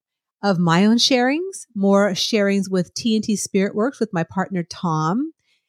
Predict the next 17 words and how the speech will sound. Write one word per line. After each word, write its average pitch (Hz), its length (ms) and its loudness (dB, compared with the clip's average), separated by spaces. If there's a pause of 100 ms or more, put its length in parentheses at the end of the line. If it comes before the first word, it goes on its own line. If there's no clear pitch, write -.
(160)
and 254 140 -2
also 320 380 0
an 269 120 0
opening, 240 760 2
um, 175 480 -4
episode 214 480 -4
like 196 260 0
this 208 300 -2
one 180 220 0
where 190 100 0
I'm 196 80 -2
gonna 220 140 0
be 240 100 0
talking 233 420 -2
about 196 380 -2
the 202 160 -2
upcoming, 220 640 -4